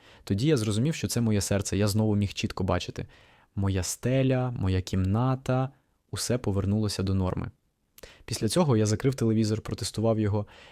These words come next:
і він працював нормально. Більше я ніколи не намагався відкривати чи торкатися нутрощів телевізора.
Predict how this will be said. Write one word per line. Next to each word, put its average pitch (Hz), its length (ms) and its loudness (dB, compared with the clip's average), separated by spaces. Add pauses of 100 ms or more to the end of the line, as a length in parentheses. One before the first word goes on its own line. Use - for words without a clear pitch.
(120)
і 110 80 0
він 123 160 2
працював 113 400 0
нормально. 104 400 0
Більше 120 340 0
я 110 60 2
ніколи 113 360 2
не 107 100 2
намагався 107 460 0
відкривати 107 460 -4
чи - 120 -8
торкатися 107 460 -4
нутрощів 113 440 0
телевізора. 107 520 0